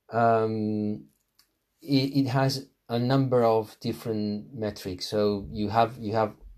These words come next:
obviously the offer, a description of, of the solo, uh, the, the start date, the delivery start date, end date.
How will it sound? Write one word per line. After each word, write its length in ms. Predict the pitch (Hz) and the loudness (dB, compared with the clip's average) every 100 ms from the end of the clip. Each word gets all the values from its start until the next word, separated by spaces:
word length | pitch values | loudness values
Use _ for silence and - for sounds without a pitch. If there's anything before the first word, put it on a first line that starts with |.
| - | -12
obviously 460 | - 110 113 104 101 | -2 0 0 -4 -4
the 140 | 95 | 2
offer, 480 | 107 110 120 113 123 - - _ _ _ | 2 2 2 0 -2 -12 -20 _ _ _
a 80 | 110 | -4
description 680 | 107 107 - 120 - 120 113 | -4 -4 -2 -2 -2 -2 0
of, 220 | 107 107 | 0 -2
of 240 | 117 104 | -4 0
the 300 | 107 104 98 | 2 4 2
solo, 560 | 92 123 127 127 127 131 - _ _ _ _ | 0 4 4 4 2 -2 -12 _ _ _ _
uh, 460 | 110 107 107 104 107 | -2 0 0 -2 -2
the, 520 | 104 107 104 104 104 - | 2 2 2 -2 -8 -8
the 100 | 107 | -6
start 440 | 101 - 120 123 127 | -6 2 2 4 2
date, 500 | 120 127 123 - - | 2 0 -6 -12 -12
the 120 | 110 | -10
delivery 440 | 101 107 120 123 113 | -6 -4 -2 0 0
start 340 | - 117 113 | 2 2 2
date, 300 | 113 110 - - | 2 0 -2 -4
end 260 | 123 120 | -2 0
date. 400 | 113 107 107 - | 2 2 0 -4